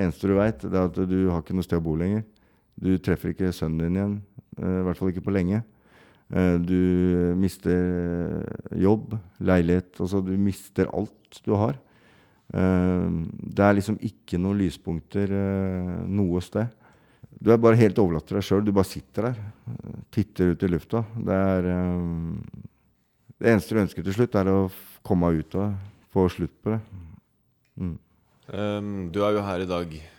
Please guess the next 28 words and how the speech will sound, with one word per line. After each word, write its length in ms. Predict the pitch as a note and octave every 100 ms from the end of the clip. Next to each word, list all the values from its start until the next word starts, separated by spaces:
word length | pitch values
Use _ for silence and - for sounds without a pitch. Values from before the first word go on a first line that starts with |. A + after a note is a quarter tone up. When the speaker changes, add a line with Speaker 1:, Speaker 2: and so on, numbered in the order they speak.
| -
Speaker 2:
Christian. 380 | F#2+ A2 A#2 A#2+ - -
Speaker 1:
Ja. 140 | G#2 - - -
Speaker 2:
Hvordan, 440 | F#2 G2+ G2+ G2+
eh, 280 | G2 G2 G2
hva 120 | F#2+
skjedde 300 | - G2 F2
etter 200 | E2+ F2+
at 120 | F2
presten 340 | - D#2+ - E2
snakket 300 | E2+ D#2+ D#2+
med 80 | E2+
deg? 140 | G#2+ C3 _ _ _ _ -
Speaker 1:
Ehm, 880 | F#2 G2+ G#2+ A2 A2+ A2+ A2 G2 F#2+ G2+ _ - - _ _ _ _ _ _ _ _ _ _ _ -
det 220 | G#2+ G#2+
som 100 | D3
skjedde 400 | C#3 C#3 F#2 G2+
når 160 | A#2+ B2
jeg 60 |
kom 320 | - G2+ G#2 G#2+
i 60 |
den 160 | G#2+ G2+
gudstjenesten, 640 | E2+ - F#2 F#2+ - C3+ B2 G#2+ G2+ -
ehm, 960 | G2 G2+ G#2 G2+ G2+ F#2+ F2+ E2 D2+ - - - - -
det 220 | F2+ G2+
var 180 | G#2+ G2+
det 100 | F#2+
at, 240 | E2+ -
eh, 380 | G2 G2 G2 G2